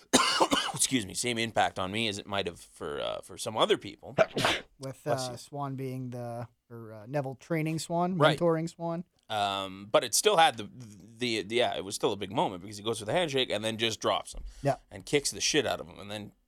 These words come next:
Speaker 1: Perkins comes in and goes, "The hell you doing?" And then he drops him and beats the shit out of him.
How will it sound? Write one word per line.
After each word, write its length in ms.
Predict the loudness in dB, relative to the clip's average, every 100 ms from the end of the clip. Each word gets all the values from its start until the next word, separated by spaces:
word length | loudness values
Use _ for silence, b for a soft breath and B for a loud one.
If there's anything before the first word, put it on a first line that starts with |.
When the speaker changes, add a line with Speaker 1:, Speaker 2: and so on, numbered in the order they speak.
| _
Speaker 1:
Perkins 360 | 0 2 -6
comes 260 | -4 -6 -6
in 120 | -12
and 80 | -10
goes, 120 | -10 -10
"The 120 | -6
hell 140 | -4
you 120 | -4 -4
doing?" 260 | -4 -2
And 100 | -4
then 60 | -4
he 80 | -2
drops 320 | 0 0 0
him 220 | -2 -2
and 100 | -8
beats 220 | -14 -10
the 40 | -4
shit 220 | -2 -2
out 140 | -4
of 80 |
him. 60 | -10